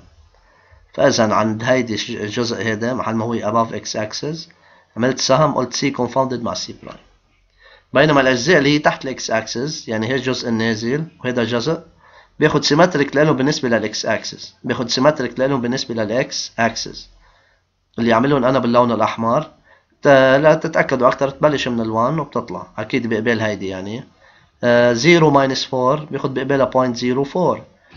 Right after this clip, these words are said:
بوصل النقطتين مع بعضهم وبكمل الكيرف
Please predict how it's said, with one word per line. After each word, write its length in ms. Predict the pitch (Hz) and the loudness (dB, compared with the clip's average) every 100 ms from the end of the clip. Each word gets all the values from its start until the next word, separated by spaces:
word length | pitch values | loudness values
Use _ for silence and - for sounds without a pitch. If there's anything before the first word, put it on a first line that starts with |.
| - - | -8 -2
بوصل 400 | 135 160 156 139 | 2 2 2 2
النقطتين 520 | 139 127 127 151 147 | 6 4 4 2 4
مع 140 | 135 | 4
بعضهم 560 | 123 131 127 123 139 165 - - - - - _ | 4 4 4 0 -2 -4 -8 -20 -20 -20 -20 _
وبكمل 500 | 170 127 190 202 127 | -10 0 2 4 2
الكيرف 560 | 233 - 123 139 180 | 0 0 2 2 0